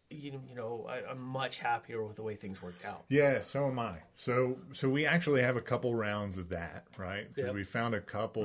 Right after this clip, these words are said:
Speaker 1: Mm-hmm.
Speaker 2: different bigger herds that we approached from the truck and stopped, got out. By the time we got, by the time I got 'em in sight, they had either turned.
Speaker 3: Doing this.
Speaker 2: Yeah, yeah. They're lining up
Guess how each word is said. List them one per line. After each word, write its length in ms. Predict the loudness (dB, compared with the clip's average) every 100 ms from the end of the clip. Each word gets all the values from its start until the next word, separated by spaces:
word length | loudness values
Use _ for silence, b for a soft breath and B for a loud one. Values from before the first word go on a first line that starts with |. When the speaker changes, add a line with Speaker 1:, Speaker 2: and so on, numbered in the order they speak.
| -2
Speaker 1:
Mm-hmm. 60 | -2
Speaker 2:
different 800 | -2 -2 -2 -4 -6 -12 -10
bigger 420 | -6 -4 -2 -2 -2
herds 680 | -4 -4 -6 -10 -10 -14 -18 _ -10
that 160 | -8 -4
we 140 | -6
approached 500 | -6 -4 -2 -4 -8
from 280 | -10 -4 -4
the 80 | -4
truck 520 | -2 0 0 -2 -6
and 240 | -8 -8 -10 b b b
stopped, 600 | -2 0 0 -4 -12 -4
got 260 | 0 2
out. 420 | 0 -2 -2 -4 -8 b b b -6
By 140 | -2
the 80 | -2
time 300 | -2 -4 -2
we 120 | -4
got, 380 | -2 -2 -2 -4
by 180 | -2 -2
the 100 | -2
time 260 | -4 -4 -2
I 100 | 0
got 180 | 0 -2
'em 140 | -4
in 220 | -6 -6
sight, 520 | -4 -2 0 0 -2 -8 b b -6
they 120 | -4
had 100 | -4
either 280 | -6 -8 -10
turned. 680 | -4 -2 0 2 0 -2 -4
Speaker 3:
Doing 340 | -4 -4 -6 -4
this. 340 | -4 -4 -2
Speaker 2:
Yeah, 460 | 4 6 8 8 6
yeah. 300 | 4 2 -2
They're 220 | -2 -4 -4
lining 420 | -2 -2 -2 -2 -2
up 200 | -2